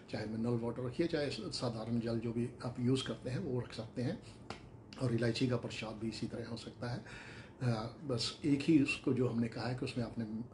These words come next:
मिक्स नहीं करना है, और जब भी हम आएँ, तब आप, अ, परिवार के लिए बना सकते हैं, अपने लिए बना सकते हैं।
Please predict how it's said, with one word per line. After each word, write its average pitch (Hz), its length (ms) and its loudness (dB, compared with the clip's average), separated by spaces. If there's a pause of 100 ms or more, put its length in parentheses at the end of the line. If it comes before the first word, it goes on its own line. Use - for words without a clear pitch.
मिक्स 123 400 2
नहीं 131 180 6
करना 131 280 2
है, 180 160 -4
और 151 140 0
जब 120 240 0
भी 170 180 4
हम 127 120 4
आएँ, 120 140 -2 (380)
तब 117 140 0
आप, 120 180 -4
अ, - 140 -14 (540)
परिवार 123 340 4
के 127 100 0
लिए 117 180 0
बना 110 280 -4
सकते 131 300 -6
हैं, 160 60 -4
अपने 113 260 -6
लिए 104 160 -6
बना 110 200 -10
सकते - 340 -10
हैं। 117 160 -10